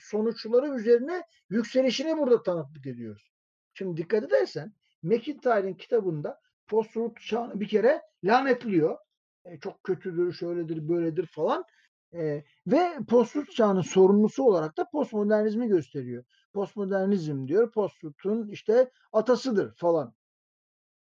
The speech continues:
Şimdi doğru mu? Yani nispeten belli açılardan baktığımız zaman tabii ki doğru. Çünkü neden? Bu post-truth'un aslında temel anlamda dayandığı şey aşırı perspektivizm. En nihayetinde, e, işte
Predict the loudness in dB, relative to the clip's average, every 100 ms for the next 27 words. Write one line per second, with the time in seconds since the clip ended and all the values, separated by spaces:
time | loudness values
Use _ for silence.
0 | -8 -4 -2 0 4 4 4 2 -4 -10
1 | -14 -10 -4 -2 -2 -4 -8 -8 -8 -4
2 | -2 0 0 -2 -6 -6 -6 -6 -6 -8
3 | -10 -6 -6 -6 -10 -10 -12 _ _ -2
4 | 2 2 0 2 4 4 2 -4 _ -6
5 | -4 0 2 2 -2 -8 _ _ -14 -8
6 | -8 -8 -6 -8 -4 0 0 0 -2 -2
7 | -8 _ -14 -12 -10 -8 -6 -6 -6 -4
8 | -2 -2 -4 -6 -4 -2 -2 -4 -6 -6
9 | -4 -2 -2 -2 -2 -2 -4 -8 -8 -8
10 | -8 -8 -14 _ _ -4 -2 0 0 -2
11 | -2 -6 -2 -2 -2 _ _ _ -8 -6
12 | -8 -4 -2 -2